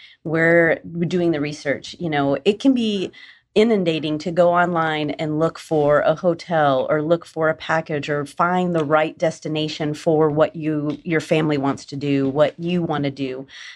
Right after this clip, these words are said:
And so we take all of that guesswork out of it, and we do all that research and put it together for you. And then there's, like Hector mentioned, there's one person to contact. There's not a car, a hotel, an airline, uh, whoever.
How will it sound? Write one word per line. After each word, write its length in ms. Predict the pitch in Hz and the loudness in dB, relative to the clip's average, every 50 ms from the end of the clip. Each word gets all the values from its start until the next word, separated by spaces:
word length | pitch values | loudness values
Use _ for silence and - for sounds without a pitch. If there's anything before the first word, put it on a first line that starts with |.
| - _ - | -20 _ -6
And 340 | - 170 156 151 151 151 139 | -2 0 0 2 2 0 2
so 120 | - 180 | 0 0
we 180 | 160 165 208 208 | 2 2 0 0
take 240 | - - 190 - 175 | 0 -2 -2 0 0
all 140 | 165 160 | 0 0
of 80 | 160 143 | 2 2
that 160 | 151 - - | 0 0 2
guesswork 400 | - 160 151 - - 151 143 147 | 0 -2 -2 0 -2 -2 -2 -2
out 180 | 127 123 131 135 | -2 -4 -4 -2
of 80 | 131 | -2
it, 160 | 127 123 - - | -2 -2 -2 -2
and 160 | 160 165 160 | -4 -2 0
we 300 | 165 175 180 180 170 160 | 2 2 2 2 0 0
do 300 | 156 147 147 160 156 - | -2 -4 -2 0 0 2
all 100 | 117 151 | 2 2
that 180 | 147 156 127 - | 2 2 0 0
research 520 | 151 143 143 - - 147 139 135 - - - | -2 -6 -8 -6 -6 -6 -6 -6 -6 -8 -6
and 180 | 185 156 143 | -6 -6 -4
put 160 | - - 156 | -2 0 0
it 120 | - - - | 0 0 -2
together 320 | 156 139 147 139 143 139 | -2 0 2 2 2 0
for 240 | - - 160 160 156 | -2 0 2 2 2
you. 260 | 151 147 135 135 135 - - - - - | 2 2 0 -2 -4 -6 -12 -18 -6 0
And 140 | - 185 175 | 2 4 4
then 100 | 180 180 | 4 6
there's, 280 | 175 165 165 156 - - - | 4 4 4 2 -2 -4 0
like 200 | 185 170 160 - | 0 0 0 0
Hector 560 | - 175 156 - - 170 160 156 147 - - | -2 -4 -4 -2 0 0 2 2 0 -2 -4
mentioned, 560 | - 92 - 185 180 165 156 - 170 151 151 | -8 -8 -2 2 2 2 2 0 -2 -2 0
there's 200 | 143 165 156 143 | 0 0 0 0
one 300 | 156 147 151 160 160 156 | -2 0 2 2 2 2
person 300 | 151 - 170 151 - 147 | 0 -2 -4 -4 -4 -6
to 80 | 135 139 | -6 -4
contact. 540 | - 160 151 151 151 160 147 120 - - _ - - - - - - | -2 0 0 0 0 0 -2 -2 -4 -6 _ -16 -16 -16 -16 -4 0
There's 180 | 175 170 165 165 | 0 2 2 2
not 320 | 165 156 151 151 - - _ | 2 2 4 2 2 2 _
a 60 | 156 165 | -2 -2
car, 500 | - - - 180 156 147 143 135 127 - - | -2 -4 -2 0 2 2 2 2 2 0 -2
a 80 | 165 | -6
hotel, 580 | 160 - 180 170 170 - - 160 147 139 135 131 | -2 0 0 0 0 0 0 0 2 2 2 2
an 160 | - 156 147 | 2 0 0
airline, 760 | - 165 165 160 156 151 147 147 143 139 139 139 139 - - - | 2 2 2 4 2 2 0 0 0 0 0 0 -2 -2 -4 -4
uh, 460 | - - - 165 165 156 151 151 147 | -2 0 2 2 4 4 4 2 0
whoever. 580 | - - 190 175 165 151 147 135 - 120 - - | 0 0 2 4 4 4 2 2 -2 -4 -6 -6